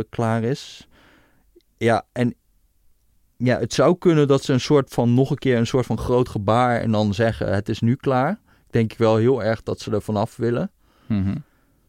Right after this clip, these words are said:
Speaker 1: Maar
Speaker 2: Dat je gewoon zegt tegen de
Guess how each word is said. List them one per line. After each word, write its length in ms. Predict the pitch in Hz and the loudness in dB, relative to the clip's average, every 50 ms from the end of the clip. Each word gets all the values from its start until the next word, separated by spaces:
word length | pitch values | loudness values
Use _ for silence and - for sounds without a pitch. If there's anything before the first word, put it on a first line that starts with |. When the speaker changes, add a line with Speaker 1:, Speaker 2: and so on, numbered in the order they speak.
| _ _ _ _ _ _ _ _ _ _ | _ _ _ _ _ _ _ _ _ _
Speaker 1:
Maar 240 | - 113 107 107 110 | -4 -2 0 2 2
Speaker 2:
Dat 80 | 113 | 4
je 60 | 117 113 | 4 4
gewoon 240 | 113 113 110 107 | 4 2 2 0
zegt 240 | 90 - 110 107 - _ _ _ _ _ _ _ _ _ _ | 0 -2 -2 -4 -4 _ _ _ _ _ _ _ _ _ _
tegen 300 | - 110 107 98 107 98 | -6 -6 -4 -4 -4 -4
de 200 | 101 98 98 | -4 -4 -4